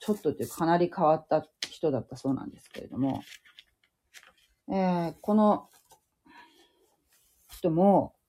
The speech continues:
自分のその罪の刈り取りを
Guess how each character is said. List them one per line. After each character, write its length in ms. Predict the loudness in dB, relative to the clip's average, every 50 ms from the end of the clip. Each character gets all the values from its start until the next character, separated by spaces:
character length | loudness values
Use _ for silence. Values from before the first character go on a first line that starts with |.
| _ _ _ _ _ _ _
自 140 | -2 0 2
分 260 | 2 4 4 4 6
の 300 | 6 8 8 6 6 2
そ 100 | -2 -4
の 80 | -4 -4 -4
罪 320 | -2 2 4 4 4 4
の 120 | 2 0
刈 180 | -2 -2 -2 0
り 100 | 0 0 0
取 200 | -2 -2 0 2
り 40 | 4
を 320 | 6 6 6 4 2 -4